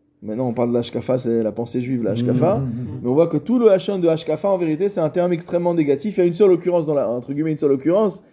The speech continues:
Speaker 1: c'est Hashkifa, Mion Kodshecha, Min Hashamayim, et cetera, ou Baruch Et Hachmecha, Et Israël. Donc, mais en dehors de ça, à chaque fois qu'on parle de Vayashkef, et cetera, c'est pas bon.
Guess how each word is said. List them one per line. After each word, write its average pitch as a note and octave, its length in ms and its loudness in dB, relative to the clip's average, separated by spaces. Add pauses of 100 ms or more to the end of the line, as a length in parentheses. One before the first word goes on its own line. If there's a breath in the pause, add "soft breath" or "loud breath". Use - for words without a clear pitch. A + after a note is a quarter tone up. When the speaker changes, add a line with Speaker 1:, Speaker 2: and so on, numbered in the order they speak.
(200 soft breath)
Speaker 1:
c'est - 140 0
Hashkifa, E3 460 4
Mion D#3 180 2
Kodshecha, D3+ 480 0
Min D3 100 -2
Hashamayim, C#3+ 500 -2
et B2+ 60 -4
cetera, B2 340 -2
ou C#3+ 60 0
Baruch C3 240 2
Et B2 40 -4
Hachmecha, B2 340 -6
Et A2 60 -6
Israël. F3 480 2 (420 loud breath)
Donc, C3 160 -4
mais F3 80 2
en G3 100 4
dehors F#3 220 4
de D3+ 80 0
ça, A3 160 -2
à A#3 60 0
chaque F#3+ 120 -8
fois F#3 140 -4
qu'on E3+ 100 -6
parle F3 200 0
de D#3 60 2
Vayashkef, C#3+ 600 0
et E3 80 -4
cetera, C#3+ 380 -2
c'est - 100 -6
pas C#3 140 2
bon. A2 180 -6